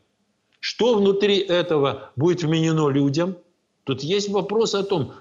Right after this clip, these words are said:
какие, собственно говоря, глобальные проекты рассматриваются. Проектов два. Один из них,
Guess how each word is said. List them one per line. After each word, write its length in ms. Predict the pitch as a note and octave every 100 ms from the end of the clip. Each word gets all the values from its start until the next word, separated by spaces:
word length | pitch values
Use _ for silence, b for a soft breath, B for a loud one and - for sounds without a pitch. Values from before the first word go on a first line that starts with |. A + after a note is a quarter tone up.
| -
какие, 400 | D3 - G3 G3
собственно 420 | - F3+ - E3
говоря, 360 | D3 E3+ F#3 C#3+
глобальные 640 | D3 F3 E3+ D#3 D3 C#3
проекты 500 | C#3 D#3 A#3 A3+ G#3+
рассматриваются. 640 | G#3+ G#3+ G#3+ B2+ B2 G#2+
Проектов 500 | B2 D3+ A3 A3 F#3
два. 880 | D3 D#3+ G3+ C3 F2+ - D3 G2 D#2 _ _ _ _ _ _ _ _
Один 340 | C3+ C#3+ A3+
из 200 | F#3 C#3
них, 220 | C#3+ C#3